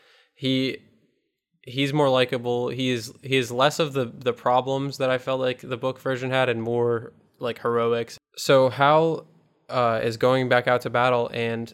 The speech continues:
s-, oh, something I wanted to mention that you just said was he's not afraid to go into battle, but, um, my second viewing this week, I realized that when he goes into battle, the times that we see him flashed in battle, he's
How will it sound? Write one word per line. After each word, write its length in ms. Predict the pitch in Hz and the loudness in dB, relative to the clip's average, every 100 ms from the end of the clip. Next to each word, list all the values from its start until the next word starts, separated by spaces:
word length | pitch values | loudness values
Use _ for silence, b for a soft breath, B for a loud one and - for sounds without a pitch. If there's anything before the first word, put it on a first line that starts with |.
| - | -18
s-, 180 | 135 - | -12 -6
oh, 140 | 147 139 | 0 0
something 280 | 151 147 156 | 0 0 2
I 60 | |
wanted 240 | 139 135 123 | 2 0 0
to 60 | |
mention 400 | 123 123 123 120 | -2 -2 -4 -10
that 100 | 117 | -10
you 160 | 123 127 | -6 -4
just 200 | 131 117 | -4 -4
said 340 | 117 113 113 | -6 -6 -8
was 340 | 131 120 117 - | -4 -2 -2 -4
he's 220 | 139 131 | -4 0
not 120 | 143 | 0
afraid 220 | 135 151 | 2 0
to 80 | 139 | 2
go 140 | 135 | 0
into 120 | 131 113 | 0 0
battle, 300 | 123 131 123 | 2 2 2
but, 280 | 120 123 - | 0 -4 -2
um, 400 | 123 120 117 117 _ _ | -2 -2 -6 -12 _ _
my 220 | 131 127 | 0 0
second 460 | 127 - 143 160 131 | 0 0 0 0 -4
viewing 500 | 127 135 131 120 127 - | -2 -2 -2 -4 -8 -12
this 260 | 123 123 | -6 -4
week, 300 | 117 123 120 | -4 -4 -4
I 80 | - | -6
realized 560 | 120 123 127 123 120 117 | -4 0 2 2 0 -4
that 140 | - | -8
when 100 | 127 | -6
he 120 | 131 | -6
goes 200 | 135 143 | -2 -2
into 160 | 151 156 | 0 -2
battle, 480 | 117 117 120 147 151 B B B | -2 -2 0 -2 -6 B B B
the 100 | 123 | -6
times 300 | - 131 131 | -2 -2 0
that 80 | 131 | -2
we 100 | 117 | -2
see 220 | 127 123 | -2 -2
him 100 | 120 | -2
flashed 420 | - 117 123 - | -2 -2 -2 -4
in 160 | 120 117 | -8 -4
battle, 440 | 113 117 131 143 b b b | -2 -2 -4 -6 b b b
he's 220 | - 151 | -4 -4